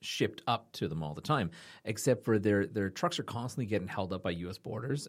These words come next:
And, um, when they do arrive, these things apparently are, are full of, like, drill holes and tests and stuff. And, and the, the, um, the manufacturer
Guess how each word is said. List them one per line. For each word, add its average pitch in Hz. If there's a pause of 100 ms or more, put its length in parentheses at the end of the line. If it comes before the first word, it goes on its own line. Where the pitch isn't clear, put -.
And, 90
um, 82 (340)
when 107
they 101
do 110
arrive, 90 (140)
these 95
things 117
apparently 104
are, 87
are 98
full 101
of, 85
like, 85
drill 101
holes 90
and 82
tests 151
and 85
stuff. 87 (340)
And, 127
and 131
the, 117
the, 110
um, 95
the 110
manufacturer 143